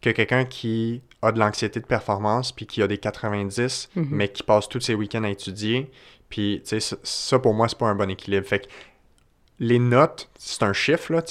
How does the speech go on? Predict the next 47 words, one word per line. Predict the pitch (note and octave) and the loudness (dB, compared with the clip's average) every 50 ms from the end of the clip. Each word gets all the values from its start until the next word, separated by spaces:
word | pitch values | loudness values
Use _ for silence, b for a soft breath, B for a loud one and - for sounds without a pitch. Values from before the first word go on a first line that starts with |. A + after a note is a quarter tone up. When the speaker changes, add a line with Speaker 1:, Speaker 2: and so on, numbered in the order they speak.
| C3+ | 0
Speaker 1:
sais. | C#3+ D3+ D3+ - - | 0 0 -2 -6 -10
Je | - - | -12 0
pense | - B2 B2 - | 2 2 2 4
qu'on | - A2 G#2+ | 2 2 2
devrait | G#2+ G#2 A2 A2 A2+ A2+ - - _ _ _ - | 4 2 4 4 2 2 0 -6 _ _ _ -4
aussi | C3+ B2 - - - C#3+ B2+ | -2 -2 0 0 2 4 4
axer | - - - - C3 B2+ | 4 2 0 0 2 2
sur | - - B2 A#2 | 2 2 2 2
les | G#2+ G2+ | 2 0
compétences, | - - - A#2 G#2 - G#2 G#2 - A#2 A#2 A#2+ B2+ C3 B2+ - - - - - | -2 2 2 2 2 2 0 0 2 2 2 2 0 -2 -4 -6 -8 -8 -6 2
pas | - A#2 | 2 2
juste | G#2+ A2+ B2 A#2+ - | 4 4 0 0 0
sur | - - B2 A#2+ A#2 A#2+ A#2+ A#2+ A#2+ B B B B B B B B B B B - | -2 -2 0 2 2 4 2 2 0 B B B B B B B B B B B -14
les | - B2 A#2 | -6 -6 -4
connaissances | - - A2+ G#2+ G#2 G#2+ - B2 A2+ A2+ - | 0 0 0 0 2 2 2 0 0 0 0
théoriques. | - B2 G#2+ G2+ - A2 C3 - | 0 2 2 2 2 0 -2 0
Fait | - A3+ G#3 | 2 2 2
que | |
c'est | D#3 C#3+ E3 | 2 2 0
Speaker 2:
Mhm. | A#2+ | 2
Speaker 1:
important | - - G#2 - B2 | 2 2 4 4 4
de | B2 | 4
développer | A#2 G#2+ G#2+ G2+ - - A#2 - - _ _ _ - | 4 4 2 2 2 2 0 0 -2 _ _ _ -8
plusieurs | - B2 A#2+ A#2 A#2 G#2+ | -2 4 6 6 6 6
aspects. | G2+ - - F3 F3+ | 2 0 0 -2 -2
Puis | - B2+ A#2 | 0 2 2
on | G#2 G#2 | 2 2
le | G#2+ G2 | 2 0
sait | - - - - | -2 0 0 0
que, | - - - B2 B2+ C#3+ D#3 | 0 2 4 6 6 6 4
tu | D#3 B B B B B B B B B - | 2 B B B B B B B B B -2
sais, | - B2+ | 0 4
la | G#2+ G2+ | 4 4
science | G2 - C3 C3 C3 - | 4 4 2 2 2 2
nous | B2 | 0
démontre | A2 G#2 G#2 A2 C#3+ D#3+ - | -2 0 2 2 0 0 0
que | - A#2 | 0 -2
de | G#2 F#2 F#2+ F#2+ | 0 0 0 -2
faire | - - - - D3 E3+ F3 D3 | -2 -6 2 4 6 6 6 4
du | B2+ A#2 | 0 -2
sport, | - - - G#2+ G2+ C#3+ F#3 F3 C3 B2 - - | -6 2 4 4 4 4 2 -2 -6 -12 -12 -4
de | G#2 G#2+ | -2 -2
faire, | G2 - - - B2+ C#3 C#3+ C#3+ C3+ B2 - b b b b b b _ - | -2 0 4 6 6 6 6 4 2 0 -2 b b b b b b _ 2
de, | A2+ | 2
de, | G2 - G#2 G#2+ F#2+ F2+ | 2 2 2 0 0 0
de, | F#2+ F#2+ D#2+ - - - | 0 -4 -4 -6 -8 -12
de | - G2+ G2+ F#2+ F2 E2 D2+ | -10 -4 -4 -4 -2 -4 -6